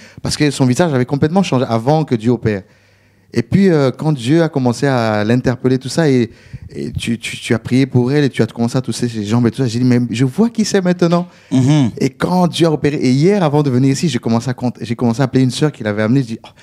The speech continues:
Speaker 1: mais la sœur, là, c'est, c'est pas une sœur qui venait. » Elle dit, « Mais oui, c'est Belinda, tout ça, ma grande sœur, tout ça. » Je dis, « Mais c'était quoi ? » Elle me passe son numéro, elle m'appelle. Elle dit, « Mais Fred, c'est, tu, tu sais pas ce que Dieu a fait dans ma vie, les grands et les merveilles. » Je dis, « C'est, c'est quoi ? »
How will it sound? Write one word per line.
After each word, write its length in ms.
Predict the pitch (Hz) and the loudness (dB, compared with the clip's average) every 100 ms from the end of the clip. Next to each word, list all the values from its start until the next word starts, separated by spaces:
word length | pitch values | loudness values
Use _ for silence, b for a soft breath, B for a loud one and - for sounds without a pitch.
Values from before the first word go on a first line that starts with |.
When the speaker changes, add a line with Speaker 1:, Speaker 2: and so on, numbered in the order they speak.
| B B | B B
Speaker 1:
mais 80 | 185 | 0
la 80 | 220 | 2
sœur, 180 | - 262 | 2 0
là, 80 | 151 | 2
c'est, 180 | 151 151 | 0 0
c'est 100 | 170 | 0
pas 140 | 233 | 0
une 60 | 226 | 0
sœur 180 | 220 202 | -4 -6
qui 100 | 165 | -4
venait. » 140 | 175 | -2
Elle 60 | 185 | 2
dit, « 60 | |
Mais 100 | 214 | 2
oui, 180 | 247 349 | 2 2
c'est 140 | 214 | 0
Belinda, 380 | 180 180 180 202 | 0 0 0 -2
tout 100 | 196 | -2
ça, 100 | 190 | -4
ma 140 | 170 165 | -4 -2
grande 240 | 170 180 | -2 0
sœur, 140 | 185 | 0
tout 100 | 170 | 0
ça. » 180 | 160 139 b b b | -2 -2 b b b
Je 40 | 147 | 2
dis, « 0 | |
Mais 80 | 175 | 2
c'était 200 | 175 185 | 0 -2
quoi ? » 260 | 190 147 - | -2 -4 -4
Elle 100 | - | -4
me 80 | 127 | -2
passe 180 | 131 196 | -2 -2
son 100 | - | 0
numéro, 280 | 139 135 156 - | 2 2 2 0
elle 100 | 139 | 0
m'appelle. 320 | 123 135 107 | 2 0 -2
Elle 340 | - _ _ - | -8 _ _ -4
dit, « 60 | |
Mais 80 | 156 | -2
Fred, 160 | 165 165 | 0 -2
c'est, 120 | 151 | -2
tu, 160 | - 151 | -2 -4
tu 100 | 139 | -2
sais 140 | 147 | -4
pas 160 | 165 156 | -2 -2
ce 120 | 151 | -4
que 220 | - 131 | -4 -4
Dieu 220 | 127 120 139 | -2 0 -2
a 60 | |
fait 140 | 127 117 | 0 0
dans 100 | 127 | 2
ma 100 | 123 | 2
vie, 160 | 131 127 | 0 0
les 120 | 120 | -2
grands 220 | 117 127 | 0 0
et 40 | 131 | 2
les 60 | |
merveilles. » 260 | 127 117 117 | 2 2 0
Je 60 | 143 | -2
dis, « 80 | |
C'est, 140 | 131 147 | -4 -6
c'est 160 | - 139 | -6 -2
quoi ? » 260 | 143 113 | 0 -2